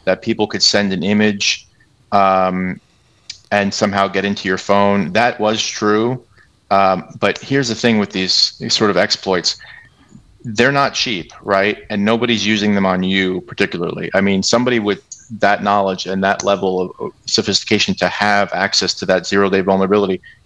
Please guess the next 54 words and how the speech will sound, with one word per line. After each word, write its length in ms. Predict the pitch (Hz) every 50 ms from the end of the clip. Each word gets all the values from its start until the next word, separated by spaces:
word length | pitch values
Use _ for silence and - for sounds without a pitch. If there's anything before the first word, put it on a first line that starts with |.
| _ _ _ _ _ _ _
isn't 360 | 139 131 135 127 135 139 123
just 240 | 113 117 113 - -
going 240 | 120 113 113 113 110
into 200 | 110 107 - 101
random 380 | 92 101 101 101 101 98 95
people's 340 | 95 - 107 98 - 90 -
phones. 380 | - - 107 107 98 95 95 -
He's 280 | - 107 107 107 107 -
selling 400 | - - 104 101 98 101 101 98
it 100 | 92 -
to 80 | -
the 80 | 87 87
highest 400 | 95 104 92 98 104 107 - -
bidder, 260 | 107 98 92 95 95
number 240 | 90 95 95 98 95
one, 380 | 95 98 95 92 90 90 98 - - - - - _ _ _ _ _ _ _ -
or 520 | - 104 208 208 202 98 98 95 - - _ _ _ _ _ _ _ -
Apple 300 | 101 117 143 - 214 170
pays 480 | - - 139 143 147 135 113 - - -
millions 760 | 92 92 92 95 101 104 110 113 123 127 127 123 120 113
of 100 | 110 104
dollars 640 | 95 95 98 104 101 92 92 87 85 - - - - -
to 100 | 120 107
people 260 | - 110 107 107 98
who 80 | 98
find 320 | 92 - 101 101 104 101 98
these 140 | 92 87 -
bug 240 | - 98 98 87
bounties. 400 | 90 87 82 - - - - - -
That's 220 | - - - - -
why 100 | 117 113
a 40 |
lot 180 | 101 104 107 104
of 60 | 98
them 140 | 98 95 95
don't 200 | 85 95 98 95
get 120 | - 95
released. 480 | 90 90 90 95 95 90 - - - - - - - _ _
People 240 | - 113 120 123 117
figure 420 | - - - 110 110 104 107 107
out 120 | 107 104
how 120 | 95 95 95
to 80 | 95
hack 240 | 92 98 98 101 -
the 60 | -
phones 340 | - - 104 104 104 101 -
and 120 | 95 98 110
they 60 | 120
go 100 | 139 131
right 200 | 127 131 127 117
to 120 | - 101 104
Apple, 360 | 113 123 - - 92 90 90
and 80 | 95
Apple 140 | 107 - -